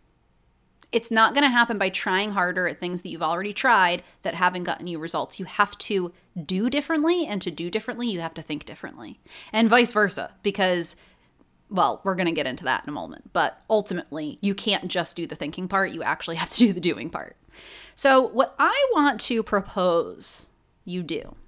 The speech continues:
is I want you to make a list of all of the things that you could do to grow your business, all of the ideas of the, all those million ideas that you have of things that you could do to move forward,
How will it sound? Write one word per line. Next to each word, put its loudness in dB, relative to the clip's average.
is -2
I 6
want 0
you -2
to 6
make 4
a 6
list -4
of -8
all 2
of -6
the -2
things -4
that -4
you -4
could 2
do -2
to -2
grow 0
your 0
business, -4
all 8
of -10
the 4
ideas 2
of -4
the, 0
all 0
those 4
million 2
ideas 2
that -6
you -2
have 0
of -16
things -4
that -14
you -14
could 0
do -2
to -4
move 4
forward, 4